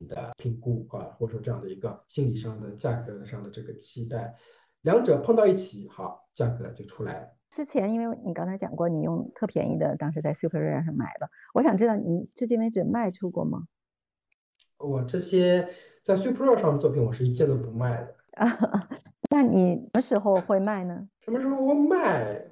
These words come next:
Speaker 1: 我觉得当一位艺术家，他的创作生涯，我觉得结束的时候，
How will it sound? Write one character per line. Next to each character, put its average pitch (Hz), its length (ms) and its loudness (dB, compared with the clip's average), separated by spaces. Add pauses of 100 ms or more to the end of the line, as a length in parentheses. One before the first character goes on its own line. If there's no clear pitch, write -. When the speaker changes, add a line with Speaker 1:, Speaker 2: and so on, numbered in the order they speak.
Speaker 1:
我 160 120 6
觉 185 160 6
得 214 80 6
当 226 260 6
一 226 80 6
位 190 680 6 (260)
艺 226 80 0
术 185 160 -2
家， 185 280 2
他 - 200 -4
的 170 140 2
创 196 200 0
作 156 140 6
生 185 220 2
涯， 143 260 2
我 127 100 4
觉 135 160 0
得 143 140 2
结 123 220 0
束 123 160 -2
的 - 100 0
时 - 140 -10
候， - 260 -12